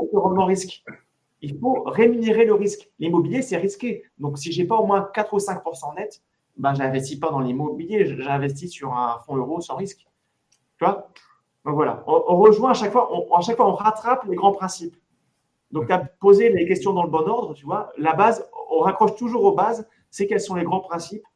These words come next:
rendement, risque, liquidité. Ben là, si j'ai, si j'ai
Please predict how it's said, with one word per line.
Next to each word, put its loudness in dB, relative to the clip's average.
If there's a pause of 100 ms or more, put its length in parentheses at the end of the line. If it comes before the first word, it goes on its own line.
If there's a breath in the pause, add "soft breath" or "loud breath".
(200)
rendement, 2
risque, -4
liquidité. -6 (480)
Ben 0
là, 2
si -6
j'ai, -4
si -12
j'ai -8